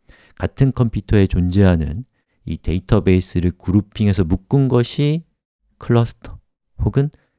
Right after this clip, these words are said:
데이터베이스 서버라고 부르는 거예요. 바로 이 클러스터가 데이터베이스의 실체라고 할 수 있습니다. 클라이언트들은 이 클러스터와 접속을 시도하게 되는 거예요.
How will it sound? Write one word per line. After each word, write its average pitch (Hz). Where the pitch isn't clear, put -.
데이터베이스 87
서버라고 110
부르는 82
거예요. 87
바로 101
이 110
클러스터가 123
데이터베이스의 107
실체라고 135
할 101
수 -
있습니다. 76
클라이언트들은 101
이 95
클러스터와 123
접속을 -
시도하게 85
되는 71
거예요. 85